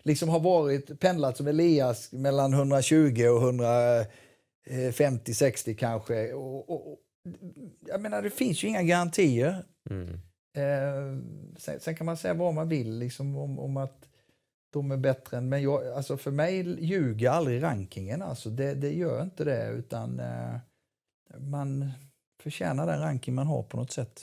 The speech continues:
Speaker 2: För det kommer ju
Speaker 1: Hur
Speaker 2: lite
Speaker 1: tufft
Speaker 2: så
Speaker 1: det än låter, eh,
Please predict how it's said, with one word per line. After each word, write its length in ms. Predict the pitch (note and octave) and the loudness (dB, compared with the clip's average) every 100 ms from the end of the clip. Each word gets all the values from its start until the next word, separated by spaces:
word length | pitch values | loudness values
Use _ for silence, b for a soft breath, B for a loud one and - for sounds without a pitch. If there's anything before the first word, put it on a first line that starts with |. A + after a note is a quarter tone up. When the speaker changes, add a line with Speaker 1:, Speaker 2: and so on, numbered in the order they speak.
| - _ _ | -20 _ _
Speaker 2:
För 80 | - | -6
det 80 | A2 | -4
kommer 200 | A2 A#2 | -2 -2
ju 60 | |
Speaker 1:
Hur 60 | C#3 | 0
Speaker 2:
lite 140 | C#3 | 4
Speaker 1:
tufft 140 | F#3 C#3+ | 4 4
Speaker 2:
så 60 | |
Speaker 1:
det 80 | E3 | 2
än 140 | D#3+ C#3+ | 4 4
låter, 460 | C#3+ G#2+ B2 A2 A2 B2 A#2 | 4 2 -2 -2 -2 -6 -8
eh, 60 | A2+ | -8